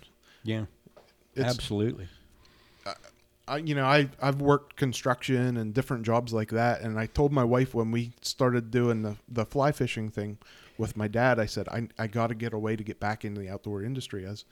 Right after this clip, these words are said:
Speaker 2: I did taxidermy for ten years, and, uh, then got out of it, and the industry changed. I got out of it, you know, and did other jobs, and I, I said, "I gotta get back in that outdoor industry." There's just no people like the people in the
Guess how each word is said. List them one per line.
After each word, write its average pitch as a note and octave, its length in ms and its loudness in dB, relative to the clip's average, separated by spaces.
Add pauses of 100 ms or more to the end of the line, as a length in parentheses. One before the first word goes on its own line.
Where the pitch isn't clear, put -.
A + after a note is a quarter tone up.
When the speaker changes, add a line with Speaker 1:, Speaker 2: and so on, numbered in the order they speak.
(340)
Speaker 2:
I B2+ 80 0
did C3 200 0
taxidermy A#2 600 -4
for G#2 180 -8
ten A2 260 -6
years, F#2+ 360 -10 (460)
and, A2 300 -2
uh, F#2 40 -10 (300)
then B2 260 -2
got B2 220 4
out A2+ 240 2
of A2+ 160 0
it, A#2 160 0 (140)
and G#2 320 -8 (180)
the C3 180 2
industry A#2+ 400 -2
changed. A2+ 400 -4
I A2+ 140 0
got A#2+ 220 0
out G#2+ 180 -2
of A2 160 0
it, A#2 100 0 (240)
you A#2+ 140 -6
know, G2+ 260 -6
and A2 160 -12 (160)
did B2 160 2
other A#2+ 240 2
jobs, A2+ 480 0
and G2 220 -6 (640)
I, - 240 -4
I A2+ 40 -6
said, G#2 200 -6
"I A2+ 80 -2
gotta C#3 180 6
get A#2 140 -4
back A2+ 180 -4
in A2 80 -4
that F#2+ 180 -8
outdoor F#2 320 -8
industry." G#2 460 -6
There's G#2+ 200 -6
just - 300 -6
no A#2 140 0
people A#2 400 -2
like G#2+ 220 -6
the G#2+ 60 -10
people G2 300 -8
in F#2+ 100 -6
the F#2 60 -16